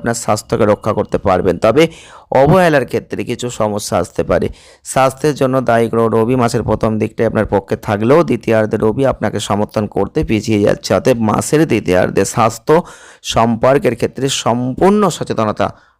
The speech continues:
রাখার প্রয়োজন থাকছে। চলে আসবো প্রেম বৈবাহিক জীবন। প্রেম বৈবাহিক জীবনের দিক থেকে আগস্ট দু হাজার পঁচিশ যদি আমরা দেখি, এই মাসটাই আপনাদের অবশ্যই প্ল-, বুধের অবস্থান ভালো। এছাড়াও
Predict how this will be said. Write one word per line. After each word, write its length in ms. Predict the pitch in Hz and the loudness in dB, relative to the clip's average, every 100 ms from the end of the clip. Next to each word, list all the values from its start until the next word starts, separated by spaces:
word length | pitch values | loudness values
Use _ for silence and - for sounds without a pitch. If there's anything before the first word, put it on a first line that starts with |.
| - | -2
রাখার 360 | 104 92 107 104 | -2 0 0 0
প্রয়োজন 360 | 104 98 95 90 | 0 0 0 -2
থাকছে। 380 | 101 90 - 95 - _ _ _ _ | -4 -4 -2 -4 -4 _ _ _ _
চলে 200 | - 147 147 | 2 4 4
আসবো 260 | 117 117 170 - | 2 0 -2 -2
প্রেম 200 | 127 117 139 | -2 0 -2
বৈবাহিক 380 | 110 98 101 104 - | -2 0 -2 -4 -4
জীবন। 240 | 87 95 90 - - - - _ - | 0 0 0 -8 -20 -20 -20 _ 2
প্রেম 240 | 165 202 180 | 4 4 4
বৈবাহিক 380 | 160 151 160 143 | 4 4 2 2
জীবনের 340 | 143 147 143 | 2 2 0
দিক 140 | 131 135 | -2 -4
থেকে 180 | 139 135 123 | -2 2 2
আগস্ট 240 | 127 135 117 | 2 0 2
দু 60 | 123 | 2
হাজার 200 | 117 127 | 4 4
পঁচিশ 360 | 123 120 120 139 120 | 2 -4 -2 -2 0
যদি 140 | 117 117 | 0 0
আমরা 140 | 113 | 0
দেখি, 320 | 113 113 113 147 | 0 -2 0 0
এই 60 | 127 117 | 2 2
মাসটাই 340 | 107 - 123 | 0 2 2
আপনাদের 380 | 117 117 117 120 107 | 2 2 2 4 4
অবশ্যই 360 | 123 127 - 135 | 2 0 0 0
প্ল-, 220 | 131 131 - | 2 0 0
বুধের 260 | 113 120 127 113 | 0 4 4 4
অবস্থান 400 | 117 113 135 139 | 2 2 0 0
ভালো। 280 | 110 101 98 85 - - - - - | 0 0 2 0 -4 -20 -20 -20 0
এছাড়াও 420 | 143 165 165 165 | 2 4 4 6